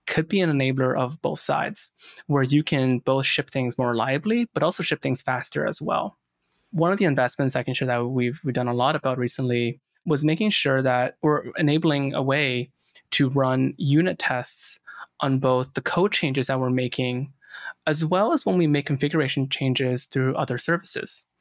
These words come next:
So some of those, uh, changes could be like flipping, uh, what we call a knob in a U I somewhere that changes the way code paths work.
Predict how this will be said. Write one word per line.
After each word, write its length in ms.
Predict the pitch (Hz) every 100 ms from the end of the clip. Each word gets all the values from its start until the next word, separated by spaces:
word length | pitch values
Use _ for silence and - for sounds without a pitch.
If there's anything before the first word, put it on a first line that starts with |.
| - -
So 140 | 156
some 240 | 135 139 147
of 100 | 147
those, 400 | 127 123 127 -
uh, 220 | 147 127
changes 340 | - 175 151
could 140 | - 135
be 100 | 131
like 160 | 123
flipping, 640 | - 135 131 123 123 120 - - - -
uh, 120 | - 131
what 120 | 127
we 60 |
call 180 | 120 127
a 40 | 120
knob 460 | 123 127 202 - _ _ _ -
in 100 | 131
a 40 | 123
U 240 | 127 127
I 120 | 131
somewhere 600 | 143 131 120 117 139 - _ _ _ _ -
that 160 | 123
changes 460 | - 131 123 123 120
the 120 | 123
way 140 | 123
code 240 | 123 - 151
paths 340 | - - -
work. 340 | - - -